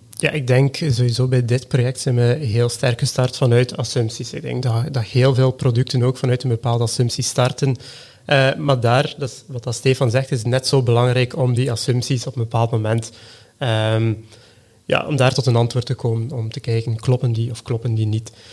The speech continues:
Ehm, en één methode om dat te gaan doen is inderdaad, eh, aan de hand van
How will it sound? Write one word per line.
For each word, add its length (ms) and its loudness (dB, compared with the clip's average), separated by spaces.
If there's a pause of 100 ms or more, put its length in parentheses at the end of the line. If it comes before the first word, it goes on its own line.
(380)
Ehm, 300 4
en 140 4
één 180 4
methode 400 4
om 140 4
dat 120 4
te 80 -4
gaan 200 4
doen 180 2
is 100 -6
inderdaad, 500 0
eh, 360 -2
aan 140 0
de 60 2
hand 280 2
van 320 2